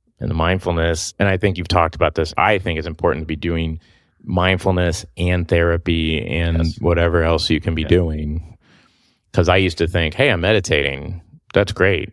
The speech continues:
Speaker 1: I mean, I'm drinking a ton of coffee and staying up all night and not working out, and I eat Jack in the Box every night, but hey, I'm meditating."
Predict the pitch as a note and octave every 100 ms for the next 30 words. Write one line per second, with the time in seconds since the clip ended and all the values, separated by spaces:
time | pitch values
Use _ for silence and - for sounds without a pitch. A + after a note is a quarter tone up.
0 | _ E2 E2+ D#2+ D#2+ F#2 F2 E2 D2 F2
1 | D2 D#2 F2+ F2+ E2 D#2 D2+ C#2+ C#2+ -
2 | D2+ C#2+ D#2+ E2 D2 C#2+ C#2+ D2 C#2+ -
3 | D2 D2 C#2+ C#2 - - - _ _ -
4 | D#2+ D#2+ - E2+ D#2 D2+ D#2+ D#2 D2+ C#2+
5 | D2 D2 - D#2 C#2+ - _ _ _ _
6 | _ _ _ _ - E2 E2 D#2+ C#2+ C#2
7 | C#2 - C2+ C#2+ D2 D2 D2 - - D2+
8 | - - A2 D#2 F2 D2+ - C2 B1+ -
9 | G#2+